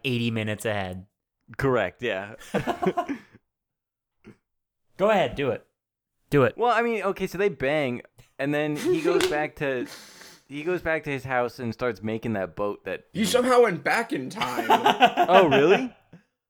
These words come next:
Speaker 2: Shit.
Speaker 3: Yeah, Sparky
Speaker 2: I
Speaker 3: was
Speaker 2: knew I
Speaker 3: just
Speaker 2: should've
Speaker 3: talking
Speaker 2: been
Speaker 3: about him leaving.
Speaker 1: So, no, but he's, he's, he's right. He goes back and he starts building the boat.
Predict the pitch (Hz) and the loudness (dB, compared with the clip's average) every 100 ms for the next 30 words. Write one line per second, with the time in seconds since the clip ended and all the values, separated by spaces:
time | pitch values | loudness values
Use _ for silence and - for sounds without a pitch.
0 | _ - - 175 202 - _ _ 226 262 | _ -20 -6 -2 -2 -4 _ _ -4 -2
1 | - 240 240 233 247 285 247 233 226 214 | 0 2 2 2 0 2 0 -2 -2 0
2 | 220 208 202 214 208 175 - _ _ _ | -2 0 -2 -4 -6 -10 -16 _ _ _
3 | 135 139 240 269 175 98 107 135 170 _ | -12 -8 -4 -2 -2 -4 -8 -12 -14 _
4 | _ _ _ _ _ _ _ _ _ _ | _ _ _ _ _ _ _ _ _ _
5 | - 226 226 202 226 226 190 226 208 - | -6 0 0 0 0 0 0 -2 -4 -8
6 | 175 247 254 226 202 254 175 147 160 165 | -2 0 0 -2 0 0 4 4 4 0
7 | 180 196 196 185 180 175 - 175 - 175 | 0 2 2 0 0 -4 0 -2 0 -2
8 | 160 160 143 139 110 127 | 0 -2 0 2 0 -2